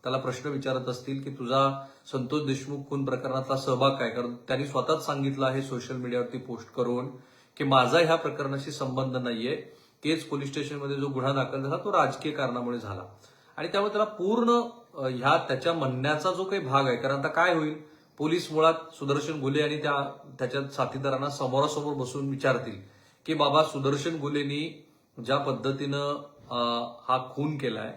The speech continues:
किंवा त्याचा जो सहभाग दिसतो आहे त्या प्रकरणामध्ये तुझा सहभाग काय, आणि समोरासमोर हे लोक बसलेले असल्यामुळं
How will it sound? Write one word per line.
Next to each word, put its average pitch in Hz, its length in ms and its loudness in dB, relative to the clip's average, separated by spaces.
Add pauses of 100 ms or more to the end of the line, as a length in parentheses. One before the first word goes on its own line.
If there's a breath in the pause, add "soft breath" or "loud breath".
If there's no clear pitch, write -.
(100)
किंवा 127 200 0
त्याचा 127 340 -4
जो 147 140 -2
सहभाग 135 340 2
दिसतो 127 340 -4
आहे 117 600 0 (420 loud breath)
त्या 160 100 8
प्रकरणामध्ये 156 640 0
तुझा 160 400 6
सहभाग 160 340 6
काय, - 360 -8
आणि 143 180 -2
समोरासमोर 170 640 2
हे 170 160 0
लोक 165 160 0
बसलेले 143 420 -2
असल्यामुळं 123 640 2